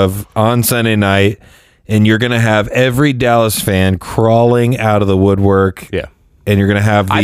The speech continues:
Speaker 2: think they already are. They're
Speaker 1: you're
Speaker 2: already sticking their heads
Speaker 1: you're gonna
Speaker 2: out.
Speaker 1: have the Dallas fans that were fans when I was probably in third or fourth grade, and Troy Aikman was
Speaker 2: Yeah, you're gonna,
Speaker 1: winning
Speaker 2: you're gonna see
Speaker 1: Super
Speaker 2: a lot,
Speaker 1: Bowls.
Speaker 2: you're gonna see a lot of Michael Irvin jerseys
Speaker 1: Mm-hmm.
Speaker 2: on Sunday night,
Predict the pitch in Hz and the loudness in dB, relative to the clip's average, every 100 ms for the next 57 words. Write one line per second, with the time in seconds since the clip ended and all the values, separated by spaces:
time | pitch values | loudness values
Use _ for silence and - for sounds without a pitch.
0 | 101 131 117 139 143 160 139 139 123 98 | 0 -2 -4 -2 0 0 0 2 2 0
1 | 95 107 147 165 160 147 - 151 123 110 | -2 -2 0 0 0 -2 -2 -2 0 0
2 | 113 110 123 131 120 120 113 110 107 107 | 0 0 0 -2 0 0 0 -2 -2 0
3 | 104 104 98 - 107 104 98 95 95 92 | 2 0 0 -2 0 0 0 0 0 0
4 | 98 - 107 95 92 92 90 - 110 104 | 0 -2 0 2 4 4 2 -2 0 0
5 | 104 98 98 95 98 98 - 104 101 101 | 0 0 0 0 0 0 0 -2 0 2
6 | 95 95 87 101 95 95 - 98 - 104 | 2 2 0 0 0 0 0 -2 0 0
7 | 98 98 98 - 101 98 98 110 107 101 | 2 2 0 0 0 2 2 0 0 0
8 | 120 98 123 104 104 101 156 160 170 - | 0 0 0 0 0 0 0 0 0 0
9 | 165 143 165 117 117 117 117 - 143 123 | 0 2 0 0 2 0 -2 -2 -2 0
10 | 127 117 147 175 165 160 143 143 135 131 | 0 2 0 0 0 -2 0 0 2 2
11 | 120 113 101 107 101 107 107 98 - 101 | 2 0 2 0 2 0 0 -2 -2 0
12 | 98 98 98 - 107 107 101 92 90 90 | 2 2 -2 -2 -2 0 0 0 0 -4